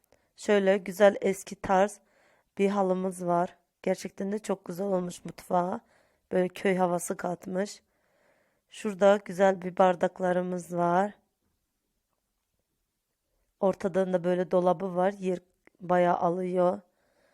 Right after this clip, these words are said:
Tabaklarımız, tatlı tabaklarımız, çorba tabaklarımız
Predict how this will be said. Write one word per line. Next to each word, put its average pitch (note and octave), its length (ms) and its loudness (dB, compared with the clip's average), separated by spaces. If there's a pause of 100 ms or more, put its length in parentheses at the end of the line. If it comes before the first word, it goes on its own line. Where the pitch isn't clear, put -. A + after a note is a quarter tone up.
(1080)
Tabaklarımız, G#3 880 6
tatlı - 340 -4
tabaklarımız, F3+ 880 0
çorba F#3+ 340 -2
tabaklarımız F3+ 1120 -4